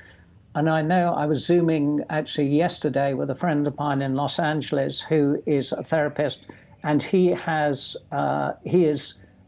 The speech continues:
um, he has paid to be part of a program which is using ketamine, and the whole thing is done remotely. You're sent the substance. There's a lot of support from, uh, psychiatrists and,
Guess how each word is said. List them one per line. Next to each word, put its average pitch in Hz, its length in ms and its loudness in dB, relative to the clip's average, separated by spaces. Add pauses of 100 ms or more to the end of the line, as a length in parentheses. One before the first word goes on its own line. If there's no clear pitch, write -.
(160)
um, 139 460 -2 (760)
he 165 140 4
has - 260 -4
paid 175 760 2
to - 120 -4
be 147 160 2
part 160 500 -2
of 143 160 -2
a 143 60 0
program 143 800 -2 (260)
which 143 260 0
is 147 240 2
using 165 500 2
ketamine, 147 540 0
and 147 180 -2 (200)
the 143 100 0
whole 180 200 4
thing 156 240 0
is 147 120 0
done 147 320 -2 (160)
remotely. 165 680 2
You're 151 220 0
sent 175 520 -2 (260)
the 139 100 -2
substance. 160 880 -4 (420)
There's 156 220 0
a - 100 -4
lot 165 300 2
of 156 100 -4
support 165 560 -2
from, 147 340 -2 (220)
uh, 151 420 -2
psychiatrists - 1200 -2
and, 143 460 -4